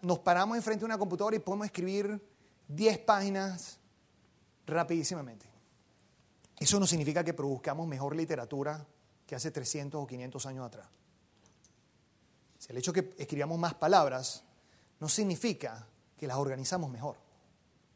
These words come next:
Y esa misma idea de que la tecnología nos permite escribir las palabras es lo que quiero resaltar acá. La tecnología nos permite encontrar más data, que es escribir más palabras.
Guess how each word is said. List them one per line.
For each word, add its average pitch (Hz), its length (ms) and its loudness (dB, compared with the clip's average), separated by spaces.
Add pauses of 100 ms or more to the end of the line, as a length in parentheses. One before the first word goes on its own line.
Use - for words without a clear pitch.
(560)
Y 147 120 -4
esa 202 160 2
misma 226 240 2
idea 196 300 8
de 170 140 6
que 151 120 2
la 143 100 4
tecnología 151 480 2
nos 160 120 0
permite 180 360 0
escribir 147 340 -2
las 143 140 0
palabras 143 760 2 (840)
es 127 80 -6
lo 165 80 0
que 156 120 0
quiero 139 200 -4
resaltar 127 400 -4
acá. - 340 -14 (1500)
La 120 80 -12
tecnología 156 440 2
nos 196 100 2
permite 180 300 0
encontrar 165 360 -2
más 151 320 -4
data, - 540 0
que 120 140 -12
es 120 40 -10
escribir 139 340 -4
más 139 140 -6
palabras. 113 680 -6